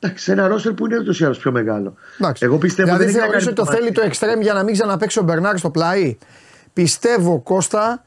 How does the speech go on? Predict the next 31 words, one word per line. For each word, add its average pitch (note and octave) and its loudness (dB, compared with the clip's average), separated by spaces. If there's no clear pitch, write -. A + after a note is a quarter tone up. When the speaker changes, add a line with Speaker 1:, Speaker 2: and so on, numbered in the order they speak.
Speaker 1:
Για F#3 0
να F3 2
Speaker 2:
ότι F3+ 2
Speaker 1:
έχει F#3 4
Speaker 2:
όταν G#3 4
ο B3 4
Speaker 1:
περισσότερες F#3 0
Speaker 2:
Γιωβάνοβιτς E3+ 2
Speaker 1:
επιλογές. A3+ 0
Speaker 2:
έχει E3+ 0
πλάνο, F#3 0
π.χ. G#3 -2
Καραϊσκάκη, E3+ 0
π.χ., G3+ -4
ε, D3 0
Speaker 1:
Θα D#3+ -4
παίξει C4+ -2
ο C4+ -2
Μπερνάρ, D3 -4
Speaker 2:
με, E3+ 2
Speaker 1:
θα A3+ -2
Speaker 2:
θα E3+ -2
παίξει F#3 0
Speaker 1:
Θέλει F#3+ 2
Speaker 2:
ο - 2
Μπερνάρ. G3 0
Speaker 1:
μεγαλύτερη F3 -2
ευελιξία. C#3+ -16
Θέλει C3 -8
μεγαλύτερη C3 -6
ευελιξία. A2+ -8